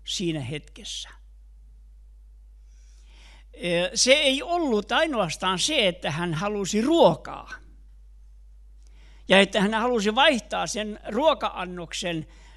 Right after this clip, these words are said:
omaan esikoisuusasemaansa ja siunauksinsa, joka siihen hänen asemansa kuului vanhimpana poikana talossa.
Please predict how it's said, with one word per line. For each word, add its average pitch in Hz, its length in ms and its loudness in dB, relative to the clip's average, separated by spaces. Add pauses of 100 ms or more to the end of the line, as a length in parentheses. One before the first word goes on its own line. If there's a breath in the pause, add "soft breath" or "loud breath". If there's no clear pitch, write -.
omaan 233 540 2
esikoisuusasemaansa 220 1600 -4
ja 175 120 -4
siunauksinsa, 185 840 -4
joka 190 280 -6
siihen 233 280 -8
hänen 233 200 -6
asemansa 233 540 -6
kuului 226 460 -4
vanhimpana 214 520 -2
poikana 196 420 -2
talossa. 180 500 2